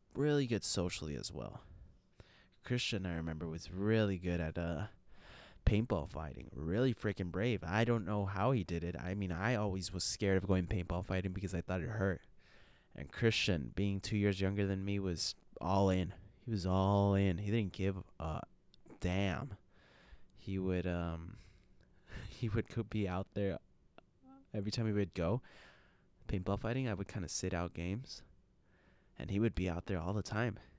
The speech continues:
playing games. Little, little Christian getting shot. I remember one time one of my friends built a riot shield for paintball fighting, and Christian held it, right?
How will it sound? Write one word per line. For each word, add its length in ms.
playing 300
games. 420
Little, 220
little 240
Christian 560
getting 220
shot. 400
I 60
remember 300
one 320
time 380
one 60
of 60
my 100
friends 340
built 240
a 80
riot 460
shield 300
for 120
paintball 400
fighting, 360
and 140
Christian 320
held 340
it, 160
right? 260